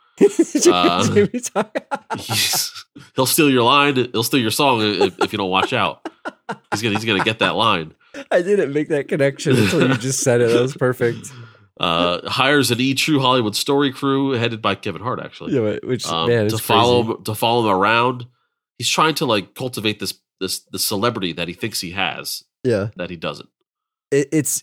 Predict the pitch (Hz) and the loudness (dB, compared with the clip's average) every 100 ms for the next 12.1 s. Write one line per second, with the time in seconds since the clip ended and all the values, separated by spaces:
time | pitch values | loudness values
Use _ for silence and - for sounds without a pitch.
0 | 123 131 160 190 135 117 127 120 107 110 | -2 0 0 0 0 2 2 -2 -4 -4
1 | - 104 101 98 - 104 95 - 98 104 | -2 -2 -2 -4 -2 -2 -2 -4 -4 -2
2 | 101 95 98 117 113 - 101 95 - 127 | -2 -2 -2 -2 -4 -6 -6 -6 -2 0
3 | 139 117 107 117 104 - 101 98 104 98 | 2 0 -4 -4 -6 -8 -8 -6 -6 -4
4 | 95 87 92 - 151 135 - 107 - 87 | -4 -6 -10 -10 -6 -6 -6 -8 -6 -8
5 | 85 98 131 160 180 131 - 117 113 127 | -6 -2 2 2 2 -2 -4 -4 -2 0
6 | 131 131 139 135 139 - 143 143 147 143 | 0 0 -2 -4 -6 -6 -4 -4 -4 -4
7 | 160 131 123 175 165 127 110 - 110 - | -2 0 2 2 2 0 -4 -2 -4 -2
8 | 120 117 117 98 107 95 107 101 95 87 | -2 -2 -4 -6 -6 -4 -4 -4 -6 -6
9 | 95 85 - 98 - 104 104 110 101 71 | -6 -8 -10 -10 -6 -6 -4 -6 -4 -6
10 | 85 98 120 117 110 101 98 90 85 - | -12 -2 0 2 4 4 4 2 -2 -6
11 | - 104 113 113 110 113 113 104 101 87 | -2 0 0 0 2 2 2 -2 -2 -2
12 | 82 | -2